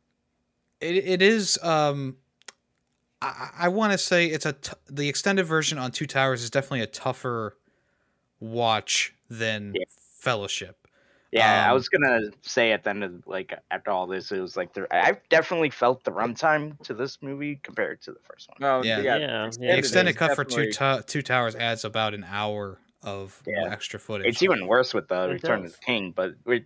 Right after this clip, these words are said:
Speaker 2: with the Return of the
Speaker 4: Oof.
Speaker 2: King, it's much more cooler because they show, like, how they break into, like, Minas Tirith and all that.
Speaker 4: Yeah, I saw
Speaker 1: Yeah.
Speaker 4: that one time for
Speaker 1: <clears throat>
Speaker 4: Return of the King was, like, more than four hours.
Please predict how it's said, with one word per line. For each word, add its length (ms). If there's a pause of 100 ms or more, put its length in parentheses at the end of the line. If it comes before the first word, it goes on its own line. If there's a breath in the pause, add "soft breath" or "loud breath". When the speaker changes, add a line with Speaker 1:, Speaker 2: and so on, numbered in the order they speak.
Speaker 2:
with 180
the 80
Return 460
of 80
the 60
Speaker 4:
Oof. 60
Speaker 2:
King, 200
it's 160
much 260
more 180
cooler 320
because 280
they 120
show, 320
like, 220
how 120
they 140
break 320
into, 320
like, 220
Minas 300
Tirith 440
and 160
all 200
that. 160 (1400 loud breath)
Speaker 4:
Yeah, 120
I 40
saw 140
Speaker 1:
Yeah. 160
Speaker 4:
that 60
one 100
time 340
for 320
Speaker 1:
<clears throat> 20
Speaker 4:
Return 260
of 40
the 60
King 160
was, 160
like, 180
more 180
than 140
four 220
hours. 640